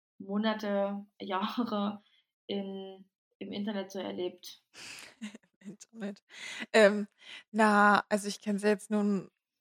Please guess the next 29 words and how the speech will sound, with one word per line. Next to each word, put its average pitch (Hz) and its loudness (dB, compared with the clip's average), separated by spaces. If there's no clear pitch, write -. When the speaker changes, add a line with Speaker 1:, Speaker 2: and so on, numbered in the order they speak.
Speaker 2:
also 202 -10
bisher 202 -4
jetzt 202 -6
nur 180 -2
aus - -6
dem - -18
Uni-Kontext 226 -2
und 220 -12
da 196 -2
habe 202 -4
ich's - -10
sehr 208 -4
gut 226 -8
erlebt. 160 -6
Also, 190 -8
es - -12
hat 208 2
mir 208 0
natürlich 202 -2
sehr 190 2
viele 196 -14
Freiheiten 202 2
geboten 220 -6
und 208 -2
dadurch 196 0
konnte 202 -4
ich 185 -16
mich 196 -4
auch 202 0